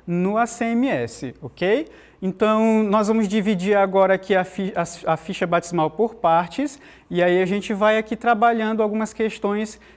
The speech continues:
que precisam ser abordadas. É, a primeira parte da ficha, ela trata a respeito do I D da cerimo-, do, da cerimônia e do candidato, que no caso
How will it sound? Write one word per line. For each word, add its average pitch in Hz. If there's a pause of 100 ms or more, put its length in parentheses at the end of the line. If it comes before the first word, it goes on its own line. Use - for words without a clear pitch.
(100)
que 214
precisam 214
ser 208
abordadas. 185 (480)
É, 151 (120)
a 175
primeira 269
parte 233
da 180
ficha, 208
ela 170
trata 180
a 185
respeito 185
do 175
I 233
D 185
da 208
cerimo-, 202
do, 180
da 175
cerimônia 226
e 240
do 247
candidato, 214
que -
no 170
caso 180